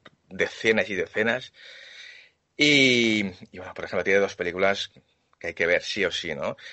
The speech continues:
De hecho, casi todas sus películas son siempre reivindicativas, ¿eh? Eh, pero hay dos, por ejemplo, Pan y Rosas, de, del año dos mil, maravillosa película, fantástica, mm, de una pareja de inmigrantes en Los Ángeles, bueno, con la lucha sindical y,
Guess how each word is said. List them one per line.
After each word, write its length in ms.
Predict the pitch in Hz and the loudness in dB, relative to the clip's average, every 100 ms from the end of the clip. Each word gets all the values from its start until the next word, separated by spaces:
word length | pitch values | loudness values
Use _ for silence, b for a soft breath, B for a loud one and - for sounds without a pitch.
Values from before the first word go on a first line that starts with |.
| B | B
De 80 | 151 | -2
hecho, 120 | 208 | -2
casi 180 | 160 104 | -2 0
todas 280 | 139 165 165 | 2 2 2
sus 180 | 147 | -2
películas 280 | - 131 147 | -2 -2 -2
son 200 | 143 135 | -2 -4
siempre 300 | - 135 143 | -4 0 2
reivindicativas, 840 | 123 92 92 87 - 95 82 76 | 2 0 -4 -6 -8 -4 -4 -2
¿eh? 460 | 95 131 95 90 85 | -4 -2 0 -2 -4
Eh, 40 | 73 | -4
pero 180 | 80 | -2
hay 160 | 87 95 | 0 2
dos, 160 | 101 - | 0 -4
por 100 | 101 | -6
ejemplo, 300 | 110 101 - | -4 -4 0
Pan 140 | 120 | 2
y 100 | 113 | 4
Rosas, 560 | 113 127 - - - - | 4 2 0 -2 -4 -6
de, 280 | 90 98 | -2 -2
del 200 | 107 95 | -2 -4
año 180 | 85 95 | -4 -2
dos 180 | 90 85 | -2 -2
mil, 360 | 113 120 123 123 B B B B B - | -2 -2 -2 -8 B B B B B -8
maravillosa 600 | 87 87 82 85 82 85 | -2 0 0 -4 -6 -8
película, 520 | 85 82 80 92 98 _ | -10 -8 -4 -4 -4 _
fantástica, 920 | - 87 82 78 - 85 90 87 92 - - | -16 -10 -6 -6 -6 -6 0 2 0 -6 -16
mm, 480 | 80 80 76 76 | -14 -12 -12 -12
de 320 | 76 80 76 78 | -10 -10 -8 -8
una 260 | 80 82 | -4 -4
pareja 380 | 82 80 - 78 | -4 -6 -4 -2
de 200 | 78 78 B B B B | -2 -6 B B B B
inmigrantes 640 | - 98 98 95 92 92 101 | -6 -2 2 0 2 -2 -2
en 80 | 90 | -4
Los 160 | 85 | -2
Ángeles, 760 | 95 90 90 85 82 85 - - | -2 -2 -4 0 0 -2 -6 -10
bueno, 180 | 85 76 | -10 -10
con 240 | 78 76 | -10 -8
la 100 | 78 | -6
lucha 300 | 82 87 - | -6 -6 -8
sindical 640 | - 85 76 - 87 87 | -10 -10 -4 2 2 2
y, 240 | 87 80 | -2 -8